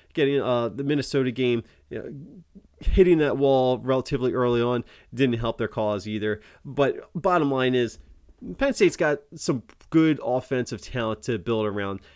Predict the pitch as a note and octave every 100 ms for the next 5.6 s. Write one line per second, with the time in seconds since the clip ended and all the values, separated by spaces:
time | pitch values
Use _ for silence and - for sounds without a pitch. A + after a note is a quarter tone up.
0 | _ - A#2+ A2+ F#2+ G#2+ G2 - C3 C#3
1 | C#3 C3 C3 D#3 B2+ A#2 G#2 A2+ A2 G#2+
2 | - C#3 B2 - B2+ A#2+ A#2 A2+ A#2 A2+
3 | A2 - A#2+ G#2 - - - B2+ - C3+
4 | B2 A#2 A2+ G#2+ G#2 A2 - B2 - A2
5 | C3 A#2 A#2 A2+ G#2+